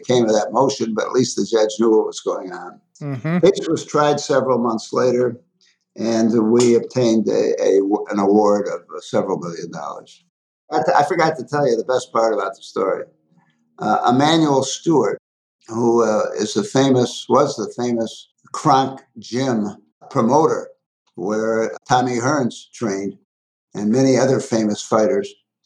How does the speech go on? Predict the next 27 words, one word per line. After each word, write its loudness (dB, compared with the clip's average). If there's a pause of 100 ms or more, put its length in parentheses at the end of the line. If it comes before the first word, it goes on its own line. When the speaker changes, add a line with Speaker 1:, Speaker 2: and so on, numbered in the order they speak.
(280)
Speaker 1:
uh, 0
awarded 4
Leonard -2
and -6
I -2 (440)
varsity 0
jackets, -4 (460)
uh, -12
you -6
know, -4
like, -4
uh, -2
like -4 (100)
football 2
jackets -2
that -6
the -6 (120)
varsity 0
wear. 4 (760)
And -6
the -4
front 2
of 4
my 4
jacket -2 (120)
said, 2
uh, -2